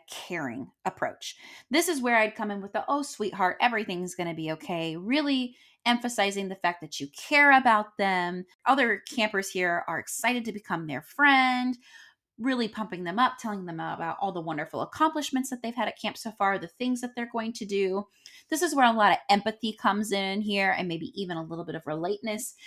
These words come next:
So if you experienced homesickness ever, you could relate here. And this type of homesickness always really works well when you can end with a plan. That's where tomorrow's schedule really comes into plan.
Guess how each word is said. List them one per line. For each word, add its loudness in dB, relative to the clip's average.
So -2
if -10
you 2
experienced -2
homesickness -2
ever, 2
you -2
could -6
relate -4
here. 2
And 6
this 2
type -2
of 2
homesickness -6
always 4
really -2
works -4
well 0
when -2
you -2
can -6
end 6
with -2
a -2
plan. -10
That's 4
where 0
tomorrow's -6
schedule 0
really 0
comes -2
into -8
plan. -4